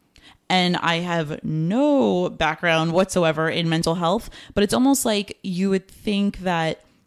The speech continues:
like, if, if even a, a child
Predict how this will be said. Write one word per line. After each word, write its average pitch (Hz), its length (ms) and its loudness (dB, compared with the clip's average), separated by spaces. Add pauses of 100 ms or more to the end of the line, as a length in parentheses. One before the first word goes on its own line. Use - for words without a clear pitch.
(680)
like, 175 300 -2
if, - 180 -6 (100)
if - 180 -2 (340)
even 277 260 4
a, 202 220 2
a 208 60 4
child - 840 -2